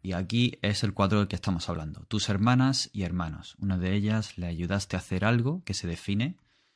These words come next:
con la, las diferentes sugerencias. Eh, otra de ellas es casi matas-, mataste a para conseguir algo. Y la tercera, alguien siempre te ayuda a hacer algo. Y aquí al final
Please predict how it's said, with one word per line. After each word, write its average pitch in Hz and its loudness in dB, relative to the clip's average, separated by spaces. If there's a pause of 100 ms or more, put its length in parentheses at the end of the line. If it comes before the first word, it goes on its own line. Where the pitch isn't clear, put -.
(280)
con 82 -6 (140)
la, 87 -6 (220)
las 85 -6
diferentes 92 -4
sugerencias. 127 0 (340)
Eh, - -8 (120)
otra 98 2
de 92 4
ellas 92 0
es 85 -4
casi - -2
matas-, 90 -4 (140)
mataste 95 -2
a - -2 (160)
para 92 0
conseguir 87 -2
algo. 147 0 (1000)
Y 143 0
la 131 0
tercera, 117 0 (440)
alguien 117 4
siempre 104 0
te 90 -4
ayuda 90 0
a 82 -4
hacer - -10
algo. 76 -12 (920)
Y 131 0
aquí 139 0
al 139 2
final 110 0